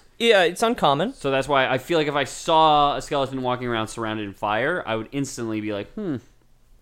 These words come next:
Speaker 2: I wonder if there's a necromancer around."
Speaker 1: Sub-Zero in this case here, Bihan,
Speaker 2: Uh-huh.
Speaker 1: is, is this Sub-Zero's name. Little, little surprised.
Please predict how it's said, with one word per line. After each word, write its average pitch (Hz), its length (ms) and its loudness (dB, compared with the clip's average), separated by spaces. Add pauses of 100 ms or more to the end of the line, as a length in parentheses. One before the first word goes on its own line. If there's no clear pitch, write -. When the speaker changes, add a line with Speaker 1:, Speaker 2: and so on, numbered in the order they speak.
Speaker 2:
I 175 60 -8
wonder 180 140 -4
if 160 100 -8
there's 156 140 -8
a 160 40 -6
necromancer 135 520 -6
around." 101 360 -8 (180)
Speaker 1:
Sub-Zero 220 640 4
in 190 160 0
this 180 140 0
case 185 320 2
here, 180 400 0
Bihan, 170 560 2 (380)
Speaker 2:
Uh-huh. 120 320 -6 (160)
Speaker 1:
is, 143 280 -2
is 147 180 -4
this 147 140 -2
Sub-Zero's 143 540 0
name. 151 280 -2 (180)
Little, 247 360 0
little 240 240 0
surprised. 190 600 2